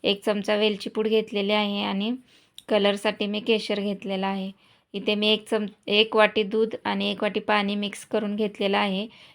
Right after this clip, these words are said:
हे आपल्याला गरम करून घ्यायचं आहे आणि हे आपण शिऱ्यामध्ये घालणार आहोत.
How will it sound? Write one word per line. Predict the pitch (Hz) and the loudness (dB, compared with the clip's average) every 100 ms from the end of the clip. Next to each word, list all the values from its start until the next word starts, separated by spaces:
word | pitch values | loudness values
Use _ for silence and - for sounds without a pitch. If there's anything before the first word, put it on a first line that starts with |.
| _ | _
हे | 202 | -4
आपल्याला | 202 208 202 | -4 0 0
गरम | 208 214 208 208 | 2 2 0 -2
करून | 208 208 208 | -2 -2 -2
घ्यायचं | 220 208 202 202 | 0 -2 -2 -2
आहे | 214 196 226 _ _ _ _ | -2 -4 -6 _ _ _ _
आणि | 190 196 208 | -4 -2 -2
हे | |
आपण | 208 202 208 240 262 _ _ _ _ - _ _ | -2 -2 -2 -2 -6 _ _ _ _ -20 _ _
शिऱ्यामध्ये | - 220 208 202 202 208 | -2 0 0 -2 -2 0
घालणार | 226 208 190 190 | 0 0 0 -4
आहोत. | 190 185 | -4 -6